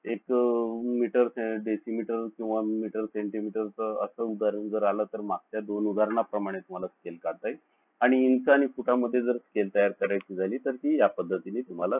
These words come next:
तयार करता येईल. तर मला वाटतं इथे या ठिकाणी आपण plane स्केलच्या बाबतीमध्ये थांबूया आणि नंतर आता पुढचं उदाहरण मी पुढच्या याच्यामध्ये घेणार आहे ते diagonal स्केलचं घेणार आहे.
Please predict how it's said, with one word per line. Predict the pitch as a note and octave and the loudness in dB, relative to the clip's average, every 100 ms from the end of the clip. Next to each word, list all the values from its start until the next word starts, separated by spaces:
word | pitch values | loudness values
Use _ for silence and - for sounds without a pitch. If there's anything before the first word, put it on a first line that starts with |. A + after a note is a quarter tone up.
| G#2+ | -2
तयार | E2+ E2+ - | -4 -4 -8
करता | E2 D#2+ | -12 -12
येईल. | D2+ _ _ _ _ _ _ _ _ - | -12 _ _ _ _ _ _ _ _ -4
तर | |
मला | A2+ A2+ | 4 8
वाटतं | A#2+ B2+ | 8 6
इथे | B2+ B2+ A#2+ | 4 8 6
या | |
ठिकाणी | A2 G#2 A#2 | 6 2 2
आपण | A2+ G2+ A#2 | 2 2 -2
plane | G#2 A2 A#2 A#2 | -2 0 2 2
स्केलच्या | - B2+ A#2+ | 2 2 4
बाबतीमध्ये | A2+ G#2 - A2+ G#2+ A2 A2 | 6 4 2 0 2 2 0
थांबूया | - A2 A2 B2+ - _ - | 0 -2 4 4 4 _ -8
आणि | F#2+ G2+ G#2+ | -6 -4 -2
नंतर | G#2 G2 G2+ G2 | -2 -2 -4 -6
आता | F#2+ | -4
पुढचं | G#2 - F#2+ - | -8 -8 -10 -6
उदाहरण | G#2 G2+ G2+ G#2 | -4 0 0 0
मी | G#2 G2+ G2+ - | -2 -2 -6 -8
पुढच्या | G2 - A2 | -8 2 4
याच्यामध्ये | G#2 G2 F#2+ F2+ G2 G2 | 4 0 -4 -6 -8 -6
घेणार | F#2+ G#2 G#2+ | -4 0 0
आहे | F2+ - | -2 -8
ते | A2+ | -2
diagonal | A2+ G2 F2+ G#2 A2+ | 2 2 0 -4 -6
स्केलचं | - F#2+ F#2 F2 | -6 -8 -6 -8
घेणार | E2+ E2+ | -8 -8
आहे. | E2 | -8